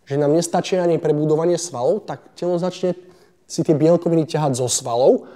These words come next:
a dávať ich niekde inde. A niekde inde znamená väčšinou imunitný systém, lebo celý náš imunitný systém je tvorený bielkovinami, biele krvinky.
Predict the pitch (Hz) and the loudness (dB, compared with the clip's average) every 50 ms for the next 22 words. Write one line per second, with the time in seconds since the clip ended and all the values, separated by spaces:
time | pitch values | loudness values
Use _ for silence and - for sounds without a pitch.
0 | - - - 143 143 151 156 165 180 180 160 175 156 139 151 165 180 180 160 143 | -20 -14 -8 -4 -2 0 0 2 2 2 0 0 0 0 0 0 0 0 0 0
1 | 165 160 147 143 127 117 113 107 107 - - _ _ _ _ _ - 135 131 170 | 0 -2 -2 -4 -4 -6 -8 -10 -14 -16 -20 _ _ _ _ _ -8 -2 2 2
2 | 220 208 185 196 185 175 170 175 185 170 156 165 170 165 165 160 156 160 156 - | 4 4 4 4 4 4 4 4 2 2 2 0 0 0 0 0 -2 -4 -4 -4
3 | - 165 156 151 - 147 156 160 160 156 151 - 143 139 - - 147 - - - | -4 -4 -4 -4 -4 -4 -4 -2 -4 -4 -6 -8 -10 -8 -8 -8 -8 -8 -8 -10
4 | 131 123 120 117 117 - - - 180 180 175 170 170 147 123 143 151 156 151 151 | -8 -8 -8 -10 -10 -10 -6 -4 -2 0 0 0 -2 -2 -2 -2 -2 -2 -4 -4
5 | 151 - 139 123 - 139 - - 156 143 139 131 135 143 143 147 143 135 127 120 | -6 -8 -12 -14 -14 -14 -12 -10 -8 -6 -6 -8 -8 -8 -8 -6 -6 -6 -6 -8
6 | 104 127 123 117 110 - - 120 117 117 113 110 117 147 247 - - - _ _ | -8 -8 -8 -8 -8 -10 -10 -10 -10 -10 -8 -6 -4 -4 -4 -6 -8 -18 _ _
7 | _ _ _ _ _ _ _ _ - 131 123 120 117 113 - - 123 117 120 117 | _ _ _ _ _ _ _ _ -10 -8 -8 -8 -8 -10 -12 -12 -10 -10 -10 -10
8 | 113 - - - | -10 -12 -16 -20